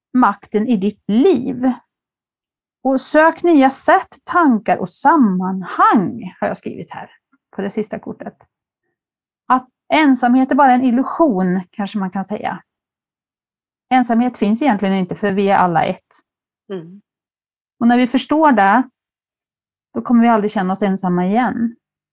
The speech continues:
Speaker 1: Även för vi som
Speaker 2: Mm.
Speaker 1: människor behöver upplevelsen av ensamhet och särskiljande också. Det är ju därför vi är här också.
Speaker 2: Mm. Jag kan också tolka det som, eftersom det är nior igen då, som att vi faktiskt har gjort en,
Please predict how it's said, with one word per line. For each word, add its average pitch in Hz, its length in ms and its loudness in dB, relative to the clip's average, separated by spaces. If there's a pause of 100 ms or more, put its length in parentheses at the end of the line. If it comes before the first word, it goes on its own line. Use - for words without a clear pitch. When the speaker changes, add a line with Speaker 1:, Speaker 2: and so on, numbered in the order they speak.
(1040)
Speaker 1:
Även 202 160 0
för 202 140 0
vi 190 100 0
som 196 140 -2
Speaker 2:
Mm. 190 140 4
Speaker 1:
människor 185 240 0
behöver 185 560 0 (360)
upplevelsen 175 540 0
av 175 140 2
ensamhet 175 600 -2
och 180 160 -4 (460)
särskiljande 170 880 2
också. - 520 -4 (120)
Det 208 60 -2
är 214 40 4
ju 214 60 2
därför 202 280 0
vi 226 100 0
är 220 40 0
här 196 240 0
också. - 280 -10
Speaker 2:
Mm. - 1080 -20 (840)
Jag 196 160 -8
kan 220 160 0
också 220 200 -4
tolka 196 400 0
det 190 60 -4
som, 185 140 -6
eftersom 190 440 -6
det 196 60 2
är 202 100 2
nior 208 420 0
igen 240 300 0
då, 175 200 0
som 190 240 -4
att 185 180 -2
vi 190 140 -2
faktiskt - 840 -6 (240)
har 214 240 2
gjort 294 460 0
en, 285 260 -2